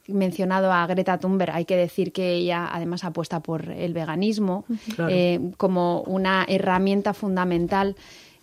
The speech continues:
Speaker 1: en la lucha por el cambio climático. Es un argumento que además escuchamos cada vez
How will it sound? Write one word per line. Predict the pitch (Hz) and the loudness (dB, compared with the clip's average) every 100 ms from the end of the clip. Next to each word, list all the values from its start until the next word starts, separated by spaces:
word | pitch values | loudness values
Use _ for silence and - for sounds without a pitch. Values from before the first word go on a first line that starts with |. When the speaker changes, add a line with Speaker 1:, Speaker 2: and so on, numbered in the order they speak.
| - | -4
Speaker 1:
en | 185 175 170 165 | 2 2 2 2
la | 160 165 | 2 0
lucha | 180 - 180 | 0 -2 -4
por | 170 | -4
el | 160 | -2
cambio | 170 170 | 0 0
climático. | 165 180 233 233 208 | 0 0 0 0 -2
Es | 185 - | -2 0
un | 170 170 165 | 2 2 2
argumento | - 170 165 175 175 175 | 0 -4 -2 -2 -2 -2
que | 180 | -2
además | 165 180 180 | -2 -2 -4
escuchamos | 180 175 - 190 185 170 | -8 -8 -4 -2 0 -2
cada | 175 160 | -2 0
vez | 156 156 | 0 -2